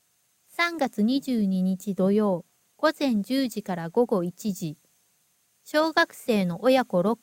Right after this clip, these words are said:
組、千円。二、絵本とわらべ歌。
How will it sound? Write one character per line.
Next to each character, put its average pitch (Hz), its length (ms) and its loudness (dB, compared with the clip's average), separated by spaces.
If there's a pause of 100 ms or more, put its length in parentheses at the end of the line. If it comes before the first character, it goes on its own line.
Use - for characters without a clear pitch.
組、 175 360 0 (640)
千 277 380 0
円。 170 340 -6 (2250)
二、 285 340 0 (540)
絵 247 140 4
本 370 280 -2
と 208 220 0
わ 180 120 4
ら 196 140 0
べ 202 180 2
歌。 170 400 -6